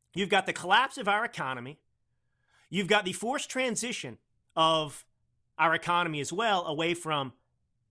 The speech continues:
affordable fossil fuels,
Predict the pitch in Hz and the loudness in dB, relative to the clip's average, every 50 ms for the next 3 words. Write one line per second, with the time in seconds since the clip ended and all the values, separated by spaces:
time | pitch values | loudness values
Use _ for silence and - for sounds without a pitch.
0 | _ _ _ _ _ - 165 - - 220 254 320 294 196 151 135 131 135 170 - | _ _ _ _ _ -6 -6 -2 0 0 2 2 2 2 0 -2 -4 -6 -8 -10
1 | _ _ _ _ _ _ _ _ _ _ _ _ _ - - 170 190 208 - 269 | _ _ _ _ _ _ _ _ _ _ _ _ _ 0 4 4 4 6 4 -2
2 | 196 - 170 156 131 131 139 180 - - - | -4 -4 -4 -4 -2 -2 -4 -6 -8 -10 -14